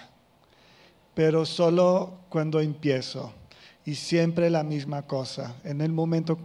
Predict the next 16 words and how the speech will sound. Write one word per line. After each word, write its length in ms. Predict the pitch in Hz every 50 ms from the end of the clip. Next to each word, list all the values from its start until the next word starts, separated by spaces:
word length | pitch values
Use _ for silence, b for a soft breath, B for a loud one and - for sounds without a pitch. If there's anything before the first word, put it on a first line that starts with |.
| - -
en, 340 | - - - 151 170 - 156
en 100 | 151 147 147
que, 360 | - 156 147 143 139 139 135 B B B B B B B B _ _ _ _ _ -
en 240 | 220 - 170 160 147
que 100 | - 160
estoy 340 | 143 - - 170 165 160 156
mecánicamente 1160 | 160 160 165 165 165 185 185 190 185 175 180 175 160 160 160 160 160 156 156 - - 156 151
empezando 680 | 151 147 139 - 156 135 - - - 156 156 151 151 147
a 80 | 143
escribir, 580 | 135 - - - 143 143 139 147 151 156 151 147
que 160 | - 139 127
pienso, 480 | - - - 147 139 139 135 - 139 131
"Ok, 160 | 131 - - 147 147 151 151 139
voy 220 | 135 139 143 143
a 120 | 143 139
trabajar", 680 | - 143 139 139 139 139 131 127 143 147 147 156 151